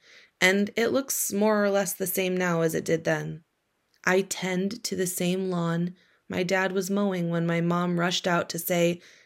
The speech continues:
it was time to get to the hospital. This is, of course, Sauk land that was stolen and eventually settled by European immigrants, like my family,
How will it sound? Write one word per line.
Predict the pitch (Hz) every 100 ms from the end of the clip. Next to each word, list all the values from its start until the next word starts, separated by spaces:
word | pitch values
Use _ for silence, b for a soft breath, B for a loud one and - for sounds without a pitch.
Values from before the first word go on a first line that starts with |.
| B
it |
was | - 160
time | 180 175
to | 180
get | 175 170
to | 165
the | 165
hospital. | 160 - - - - - _ _ _ _ _ _ _ -
This | 214 214
is, | 208 180
of | 190
course, | - 165 165 - - -
Sauk | - 185 185 -
land | 170 160 165 175 _ _ _
that | - -
was | 180
stolen | - - 233 190 160 165 170 b b b
and | 180 180
eventually | 180 175 175 214 220
settled | - 175 165 170 170
by | 170
European | 175 160 160 160 180 180
immigrants, | - 214 208 170 165 - - b b b
like | - 175 190
my | 196
family, | 240 190 147 151 156 175